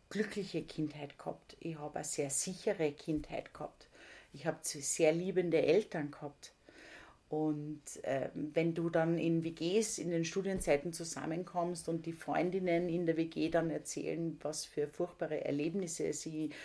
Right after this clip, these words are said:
in ihrer Familie gehabt haben, entweder sie wurden nicht so geliebt, wie sie hätten geliebt werden sollen, oder sie wurden nicht so gefördert, oder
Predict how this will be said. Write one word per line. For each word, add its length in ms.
in 180
ihrer 180
Familie 400
gehabt 320
haben, 200
entweder 360
sie 180
wurden 220
nicht 160
so 140
geliebt, 440
wie 100
sie 180
hätten 180
geliebt 320
werden 180
sollen, 440
oder 180
sie 140
wurden 200
nicht 200
so 120
gefördert, 720
oder 160